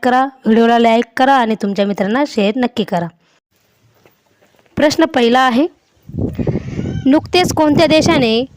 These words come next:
उच्च उड्डाण करणाऱ्या विमानांचा शोध घेण्यास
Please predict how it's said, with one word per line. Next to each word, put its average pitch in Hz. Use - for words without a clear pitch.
उच्च 277
उड्डाण 294
करणाऱ्या 285
विमानांचा 269
शोध 262
घेण्यास 233